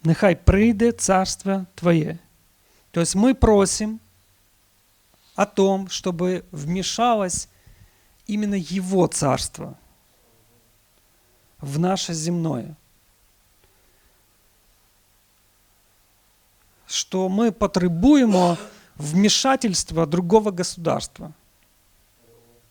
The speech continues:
То есть «Нехай прийде царствие Твоє». То есть мы просим, чтобы Его царство вмешалось в н-, в наше, в земное царство.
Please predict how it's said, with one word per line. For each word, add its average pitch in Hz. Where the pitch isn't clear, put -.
То -
есть -
«Нехай 254
прийде 226
царствие 202
Твоє». 165
То -
есть -
мы 165
просим, 220
чтобы 151
Его 160
царство 214
вмешалось 180
в 151
н-, 165
в 147
наше, 165
в 147
земное 160
царство. -